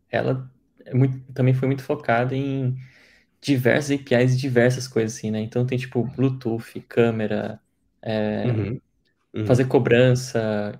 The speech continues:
Speaker 1: gráfico. Então, assim, se, se você quer aprender alguma coisa específica, ou pelo menos, é,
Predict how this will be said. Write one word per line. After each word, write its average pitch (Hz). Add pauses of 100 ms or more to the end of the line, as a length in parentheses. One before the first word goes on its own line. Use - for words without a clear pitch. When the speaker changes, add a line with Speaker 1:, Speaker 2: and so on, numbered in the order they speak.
(140)
Speaker 1:
gráfico. 123 (540)
Então, 131
assim, 127
se, 131
se 131 (120)
você 131
quer -
aprender 151
alguma 135
coisa 131
específica, 127
ou 123
pelo 131
menos, 156
é, 123